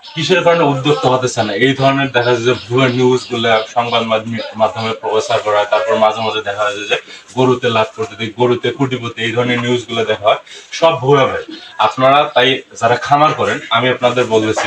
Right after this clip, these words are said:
দেখা যায় যে YouTube বা Facebook-এ বা বিভিন্ন সোশ্যাল মিডিয়া, ভাই হ্যাঁ, ভালো লোক যেমন আছে, খারাপ লোকও আছে, ভালো সংবাদ যেমন আছে, খারাপ সংবাদও আছে, কিন্তু ভাই আপনারা আপনাদের নিজস্ব জায়গা থেকে সর্বোচ্চ ফিল্টার দিয়ে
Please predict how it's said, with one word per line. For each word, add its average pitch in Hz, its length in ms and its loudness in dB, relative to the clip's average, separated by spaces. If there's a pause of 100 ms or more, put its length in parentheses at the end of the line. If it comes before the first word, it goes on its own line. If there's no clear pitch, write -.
(100)
দেখা 120 220 2
যায় 123 160 2
যে 120 120 -4
YouTube 127 360 -6
বা 240 80 2 (420)
Facebook-এ 139 480 0
বা 131 140 4
বিভিন্ন 131 200 0 (100)
সোশ্যাল 131 300 0
মিডিয়া, 127 260 2
ভাই 107 140 2
হ্যাঁ, 104 140 2 (100)
ভালো 117 180 2 (300)
লোক 120 180 4
যেমন 123 240 4
আছে, 127 140 -4 (100)
খারাপ 113 180 2 (100)
লোকও 117 260 0
আছে, - 120 -4 (100)
ভালো 127 140 -4 (100)
সংবাদ 113 320 -2
যেমন 113 260 0
আছে, 117 200 -12
খারাপ 113 260 -2
সংবাদও 113 360 -2
আছে, - 140 -6 (380)
কিন্তু 131 240 2
ভাই 113 160 4
আপনারা - 340 2
আপনাদের 127 340 0 (440)
নিজস্ব 127 400 2 (160)
জায়গা 117 320 4
থেকে 95 160 -4 (140)
সর্বোচ্চ 123 440 0 (140)
ফিল্টার 123 420 2
দিয়ে 147 140 2